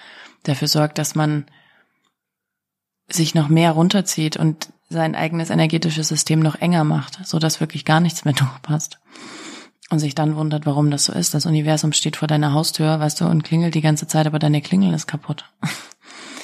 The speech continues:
Das heißt, wie kannst du es schaffen,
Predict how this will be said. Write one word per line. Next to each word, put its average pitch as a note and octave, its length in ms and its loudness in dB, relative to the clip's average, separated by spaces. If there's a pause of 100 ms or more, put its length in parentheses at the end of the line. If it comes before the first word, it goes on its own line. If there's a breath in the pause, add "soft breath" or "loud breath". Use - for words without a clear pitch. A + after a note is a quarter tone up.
(520 loud breath)
Das D#3 200 -2
heißt, D#3 280 0
wie G3 120 4
kannst G#3 400 0
du E3 80 -2
es E3 180 0
schaffen, D#3+ 640 0